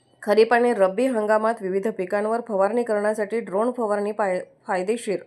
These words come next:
ठरत आहे. विज्ञान आणि तंत्रज्ञानाच्या माध्यमातून महिला आकाशात झेप घेत स्वतःचा वेगळा ठसा उमटवला आहे.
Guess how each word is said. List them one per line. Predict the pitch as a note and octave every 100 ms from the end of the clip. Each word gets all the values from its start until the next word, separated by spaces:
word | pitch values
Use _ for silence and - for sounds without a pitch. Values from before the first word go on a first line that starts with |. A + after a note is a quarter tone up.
| -
ठरत | G3+ F3 D#3+
आहे. | D#3+ D#3 - - - _
विज्ञान | F#3+ F3 G#3 A3+
आणि | A#3 A#3+
तंत्रज्ञानाच्या | A#3+ A3 A3 A3+ A3 A3+ A#3+
माध्यमातून | A3 F3 F3+ G#3+ G#3 A3+
महिला | G#3+ F3+ G3+ A3+
आकाशात | A3 G#3 F#3+ A3+ A#3+ B3
झेप | B3 G#3+ G3 G3+
घेत | G#3
स्वतःचा | G#3 G3+ F3+ F#3+ A3+
वेगळा | G3+ F3 F#3+ A3
ठसा | A3 G3+ A#3
उमटवला | A3 F3+ E3 E3 E3
आहे. | D#3 E3 C#3